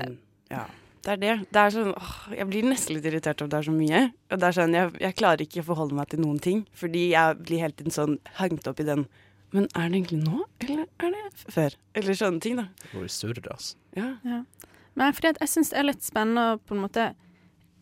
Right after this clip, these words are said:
Speaker 1: om det er mennesker som har programmert hun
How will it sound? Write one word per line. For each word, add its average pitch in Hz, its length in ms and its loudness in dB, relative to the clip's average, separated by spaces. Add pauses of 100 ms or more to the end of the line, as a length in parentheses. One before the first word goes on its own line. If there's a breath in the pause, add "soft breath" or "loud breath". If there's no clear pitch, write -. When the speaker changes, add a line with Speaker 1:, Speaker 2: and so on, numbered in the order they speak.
Speaker 1:
om 220 160 4
det 202 160 4
er 196 300 6
mennesker 190 840 0
som 170 200 -2
har 180 80 -2
programmert 190 720 -2
hun 170 320 -2